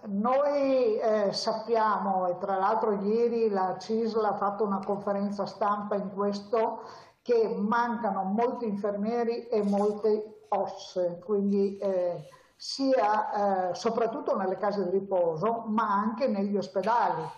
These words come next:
al punto che gli infermieri li hanno praticamente transitati dalle case di riposo a, eh, agli ospedali, peggiorando la condizione delle case di riposo.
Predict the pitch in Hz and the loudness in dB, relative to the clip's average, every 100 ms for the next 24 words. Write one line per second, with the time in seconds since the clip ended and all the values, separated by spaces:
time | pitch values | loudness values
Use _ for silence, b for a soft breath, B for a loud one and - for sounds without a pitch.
0 | B B B - 247 254 302 285 220 165 | B B B -2 0 0 0 2 2 0
1 | 208 208 254 214 190 240 285 - 220 214 | -2 0 2 2 2 -2 -2 -2 -2 0
2 | 208 185 170 202 262 - B B - 214 | -2 -2 2 2 2 -4 B B -6 0
3 | 262 254 247 202 202 226 214 233 233 233 | 4 4 4 2 0 0 -2 -2 0 0
4 | 202 202 196 220 240 233 269 - 196 185 | -2 -4 -2 0 0 0 -2 0 2 2
5 | - 247 208 202 214 226 - 240 220 196 | 0 -4 -2 0 2 2 2 2 2 2
6 | 208 262 - 202 185 175 190 226 226 - | 2 0 0 2 2 2 2 0 0 0
7 | 214 190 214 202 190 180 175 165 - - | 2 2 -2 -2 -2 0 0 -2 -4 0
8 | 240 233 196 - 262 311 285 208 226 - | 2 2 0 0 2 4 4 2 -2 -2
9 | 277 226 262 220 208 208 214 233 208 240 | -2 0 0 2 2 2 2 2 2 0
10 | 233 240 - 196 196 196 185 190 180 - | 0 -2 -4 -4 -2 -2 -2 -2 -4 -4
11 | 196 180 170 180 170 - 170 151 151 - | -2 -2 -2 -4 -6 -4 -4 -4 -10 -18